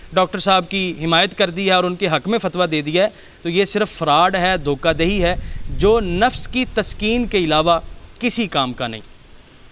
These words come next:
आखिर पर हम आप अहबाब पर ये वाज़े करना चाहते हैं कि हज़रत मुफ्ती नज़ीर सियालवी साहब, जैसा कि हम शुरू में अर्ज़ कर चुके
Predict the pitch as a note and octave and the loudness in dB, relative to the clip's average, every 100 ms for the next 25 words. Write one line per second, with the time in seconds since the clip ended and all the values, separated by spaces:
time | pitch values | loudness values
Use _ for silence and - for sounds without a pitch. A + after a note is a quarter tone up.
0 | - - - A3+ B3 D4+ G#3 F#3 - - | -20 -20 2 2 4 0 0 -2 -6 -20
1 | - - - - G#3 A3 A#3+ G3 F3 G3 | -20 -20 -14 0 4 4 4 4 4 2
2 | F#3 A3 G3+ G#3 F3+ F#3+ A#3+ F#3 F3+ E3 | 0 -4 -2 0 2 0 -2 -2 -4 -2
3 | D#3+ G3 F#3+ D#3 - - - - - G3+ | -2 -2 -6 -6 -10 -20 -20 -20 -6 0
4 | F3+ F#3 A#3+ - F#3+ - A3+ G#3 E3+ F#3 | 2 2 0 0 -6 -4 -4 -2 -2 -4
5 | F3+ E3+ E3 F#3 G#3 E3 D#3+ E3+ - - | -4 0 0 0 -2 0 0 -2 -20 -20
6 | - F3 F3 G#3 F#3 F3+ G#3 A#3+ B3 F#3 | -4 -2 0 -2 -2 -4 -4 -2 -2 -2
7 | - D#3 F3 E3+ | -2 -4 -4 -2